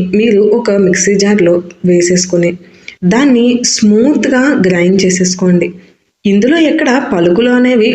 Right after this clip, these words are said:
ఉండకూడదు, అంత మెత్తగా పేస్ట్లా చేసుకోవాలన్నమాట. మీ మిక్సీ ఒకవేళ తిరగనట్లయితే కొద్దిగా వాటర్ యాడ్ చేసుకోండి, లేదు అంటే పర్వాలేదు. ఇలా మొత్తం పొడిగా ఉన్న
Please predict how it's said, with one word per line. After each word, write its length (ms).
ఉండకూడదు, 480
అంత 140
మెత్తగా 400
పేస్ట్లా 400
చేసుకోవాలన్నమాట. 800
మీ 80
మిక్సీ 340
ఒకవేళ 360
తిరగనట్లయితే 680
కొద్దిగా 440
వాటర్ 320
యాడ్ 240
చేసుకోండి, 480
లేదు 260
అంటే 180
పర్వాలేదు. 520
ఇలా 180
మొత్తం 320
పొడిగా 380
ఉన్న 140